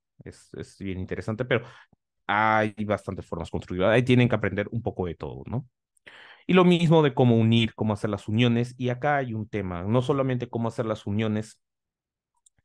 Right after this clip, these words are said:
eh, por ejemplo, las uniones de materiales compuestos con, con acero se hacen mediante adhesivos,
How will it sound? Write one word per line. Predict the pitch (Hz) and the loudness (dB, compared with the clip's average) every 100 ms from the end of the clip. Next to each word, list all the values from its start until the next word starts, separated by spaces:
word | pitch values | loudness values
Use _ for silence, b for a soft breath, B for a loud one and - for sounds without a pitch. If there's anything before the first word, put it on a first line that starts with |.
| B B - | B B -8
eh, | 104 101 | -4 -4
por | 92 - | -4 -4
ejemplo, | 107 101 101 | -2 0 0
las | 101 101 | -2 -2
uniones | 104 101 104 | 0 2 2
de | 104 | 0
materiales | 98 95 95 - | -2 -2 -6 -4
compuestos | 92 90 - 95 | -6 -6 -6 -8
con, | - 92 87 | -4 -2 -4
con | 87 87 | -4 -6
acero | 80 98 95 | -4 -4 -4
se | - | -6
hacen | 92 92 90 | -6 -4 -4
mediante | 87 85 85 80 | -4 -4 -4 -6
adhesivos, | 82 82 - 104 104 | -8 -6 -2 0 0